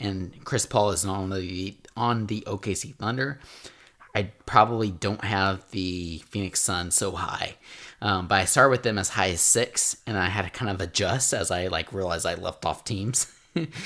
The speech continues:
So I actually have them at seven o-, overall in the West. I, I, I love what they did.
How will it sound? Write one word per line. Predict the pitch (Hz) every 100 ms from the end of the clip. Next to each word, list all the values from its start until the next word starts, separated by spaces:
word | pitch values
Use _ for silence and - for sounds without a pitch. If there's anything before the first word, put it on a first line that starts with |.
| - -
So | - 123
I |
actually | 147 117
have | 98 113
them | 104 87
at | -
seven | 98 90 90
o-, | 87 -
overall | 98 95 87
in | 82
the | 82
West. | 82 82 - 85
I, | 95 95
I, | 95 101 107
I |
love | 104 110
what | 127 127
they | 123
did. | 104 95 95